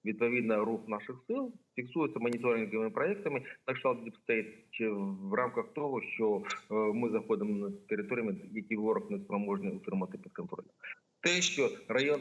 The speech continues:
Торецька буде залишатися і далі, е, ці-, тією територією, тією ділянкою фронту, де будуть відбуватися запекли бойові дії, це очевидно.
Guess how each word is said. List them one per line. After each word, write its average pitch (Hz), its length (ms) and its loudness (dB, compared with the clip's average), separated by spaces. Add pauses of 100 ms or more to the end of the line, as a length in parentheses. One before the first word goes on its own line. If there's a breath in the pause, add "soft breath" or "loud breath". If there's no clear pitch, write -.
Торецька 139 380 0
буде 113 240 -6
залишатися 120 520 -2
і 117 100 -2
далі, 113 380 2 (300)
е, 104 340 0 (100)
ці-, 101 220 -2 (380)
тією 120 580 2 (880)
територією, 117 680 2
тією 117 260 2
ділянкою 113 400 2
фронту, 107 300 -2
де 101 140 0
будуть 104 260 -4
відбуватися 107 540 0
запекли 107 420 -2
бойові 107 340 2
дії, 143 400 -2
це 120 120 4
очевидно. 95 540 -4